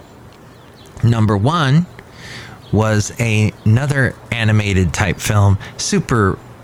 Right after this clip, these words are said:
Mario Brothers movie, that came out a little while ago. It is the third best opening weekend for any Spider-Man film, animated or live action.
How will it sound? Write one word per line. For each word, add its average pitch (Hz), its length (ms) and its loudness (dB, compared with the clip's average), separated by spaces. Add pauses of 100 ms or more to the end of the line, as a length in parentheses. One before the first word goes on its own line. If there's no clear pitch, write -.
(200)
Mario 101 440 4
Brothers 87 420 0
movie, 101 400 2 (960)
that 101 160 -2
came 101 200 2
out 98 180 4
a - 20 4
little 92 180 4
while 95 280 2
ago. 110 380 0 (600)
It 135 80 0
is 127 160 -2
the 123 80 -2
third 175 420 0
best 156 300 -4
opening 143 340 0
weekend 139 380 0
for - 140 -2
any 156 280 2
Spider-Man 113 600 0
film, 104 480 0 (100)
animated 113 640 0
or 110 220 4
live 95 320 0
action. 80 560 0